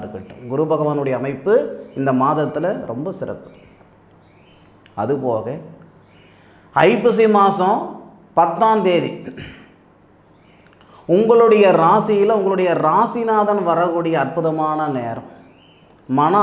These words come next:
அழுத்தம் சரியாகும். ஒரு செயல் செய்யும் பொழுது செஞ்சு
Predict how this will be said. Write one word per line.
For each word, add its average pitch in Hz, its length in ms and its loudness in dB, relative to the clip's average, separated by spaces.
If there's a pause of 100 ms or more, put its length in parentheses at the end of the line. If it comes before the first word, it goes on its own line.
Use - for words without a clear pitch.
அழுத்தம் 175 520 0
சரியாகும். 120 560 -6 (1700)
ஒரு 180 180 4 (100)
செயல் 226 280 4 (100)
செய்யும் 214 340 2
பொழுது 202 260 4 (140)
செஞ்சு 190 260 -2